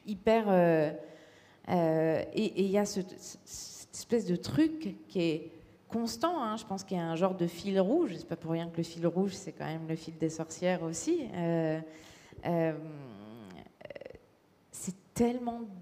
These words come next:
difficile de trouver la, la place qu'on veut occuper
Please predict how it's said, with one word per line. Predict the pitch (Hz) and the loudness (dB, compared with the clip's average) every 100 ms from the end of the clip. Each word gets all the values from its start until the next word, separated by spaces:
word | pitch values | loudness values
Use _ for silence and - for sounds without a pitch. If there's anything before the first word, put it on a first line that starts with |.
| 180 | -14
difficile | - 453 - 392 370 - 381 311 226 | -10 -10 -8 -6 -6 0 0 0 -2
de | 190 | -2
trouver | 220 - 202 214 | -2 -2 0 2
la, | 196 185 - - - _ _ - - _ | 2 0 -4 -20 -20 _ _ -20 -20 _
la | 180 | 0
place | 175 202 202 | 2 2 2
qu'on | - 190 | -2 -6
veut | 170 175 | 0 2
occuper | 175 208 185 | 2 0 0